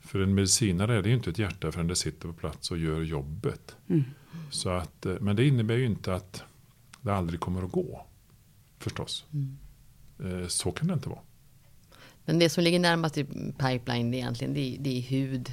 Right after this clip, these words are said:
Speaker 3: framförallt och brosk som man, som du ser som, eh, i, i det närmaste som man
Speaker 1: Ja.
Speaker 3: skulle kunna tänka sig på i kliniskt, alltså för att hjälpa patienter.
Speaker 1: Och framförallt tror jag att man ska, eh,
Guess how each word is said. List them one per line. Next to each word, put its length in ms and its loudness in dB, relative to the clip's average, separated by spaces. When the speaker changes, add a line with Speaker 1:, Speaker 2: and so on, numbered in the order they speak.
Speaker 3:
framförallt 560 -4
och 60 -4
brosk 340 -4
som 160 -2
man, 280 -4
som 260 -2
du 180 0
ser 260 -4
som, 280 -4
eh, 60 -8
i, 260 -8
i 20 -4
det 120 -2
närmaste 540 0
som 160 -4
man 200 -4
Speaker 1:
Ja. 280 2
Speaker 3:
skulle 160 -4
kunna 180 -6
tänka 300 -4
sig 160 -4
på 280 -2
i 80 0
kliniskt, 560 0
alltså 220 -4
för 180 -4
att 200 -4
hjälpa 240 -4
patienter. 680 -6
Speaker 1:
Och 320 2
framförallt 840 2
tror 280 2
jag 160 4
att 180 -6
man 180 2
ska, 320 0
eh, 420 -4